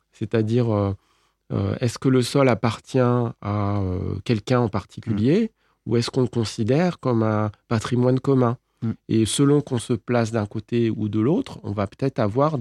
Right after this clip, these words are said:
Speaker 1: une action qui va être différente.
Speaker 2: Mm.
Speaker 1: Euh, certainement qu'il va falloir trouver des compromis sur ces questions-là en France, où la question de la propriété du sol,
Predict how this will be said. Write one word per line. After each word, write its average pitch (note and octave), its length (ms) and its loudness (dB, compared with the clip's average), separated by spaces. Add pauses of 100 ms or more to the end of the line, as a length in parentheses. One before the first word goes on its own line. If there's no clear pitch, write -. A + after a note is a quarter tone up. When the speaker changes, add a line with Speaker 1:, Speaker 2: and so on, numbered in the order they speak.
Speaker 1:
une A#2+ 100 -2
action A#2 340 -2
qui C#3 140 -6
va A2+ 140 0
être A2 80 -2
différente. A#2 560 -4 (300)
Speaker 2:
Mm. - 40 -16 (460)
Speaker 1:
Euh, F2 80 -10 (260)
certainement B2 560 0
qu'il A2+ 160 -4
va G#2+ 80 0
falloir G#2 220 -4
trouver B2+ 220 0
des A#2+ 120 2
compromis B2+ 640 0
sur - 160 -10
ces - 140 -4
questions-là A2 400 -2
en G#2+ 80 0
France, E3 520 -2
où B2 60 0
la A2 140 0
question - 280 -6
de A#2+ 60 0
la G#2+ 80 2
propriété A#2 580 -4
du G#2+ 140 -4
sol, D#3 380 -2